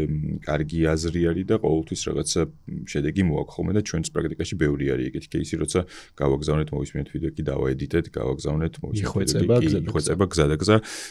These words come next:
Speaker 1: და უცხო ადამიანს რომ მოასმენინებ და იმის ფიდბექს გაითვალისწინებ, ეგ ძალიან გეხმარება რა, იმიტომ რომ როგორც წესი,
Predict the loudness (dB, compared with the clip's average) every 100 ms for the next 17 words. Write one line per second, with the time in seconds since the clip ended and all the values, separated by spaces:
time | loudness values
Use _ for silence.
0 | -14 4 6 6 2 -2 0 4 4 6
1 | 4 4 0 -2 -8 _ -8 -2 2 2
2 | 4 2 2 2 0 -2 0 0 0 -2
3 | -6 -8 -6 -4 -4 -2 -2 0 -2 0
4 | 0 2 0 -2 _ _ -2 0 0 -2
5 | -4 -2 -2 -2 -4 -2 0 -2 -4 -4
6 | -4 -2